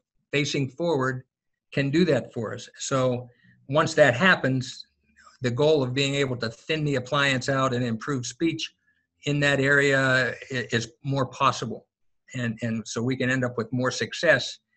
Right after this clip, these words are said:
in correcting the D N T sounds by doing that. Um, one thing I forgot to mention when I started was if you have questions,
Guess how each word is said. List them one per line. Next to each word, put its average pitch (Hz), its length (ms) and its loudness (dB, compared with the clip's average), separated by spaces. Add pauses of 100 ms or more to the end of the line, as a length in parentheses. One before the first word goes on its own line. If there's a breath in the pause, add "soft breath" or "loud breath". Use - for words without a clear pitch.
(360)
in 123 240 -2
correcting 131 520 0
the 113 80 -2
D 131 240 0
N 123 180 0
T 165 200 -2
sounds 110 460 -2
by 110 120 -4
doing 107 300 -10
that. 117 200 -12 (1300 soft breath)
Um, 127 500 -2 (920)
one 185 200 6
thing 185 180 8
I 160 80 8
forgot 160 280 4
to 143 40 -2
mention 147 340 2
when 147 120 0
I 143 80 6
started 139 480 2
was 131 180 0
if 131 140 -2
you 143 100 0
have 147 220 2
questions, 143 640 -2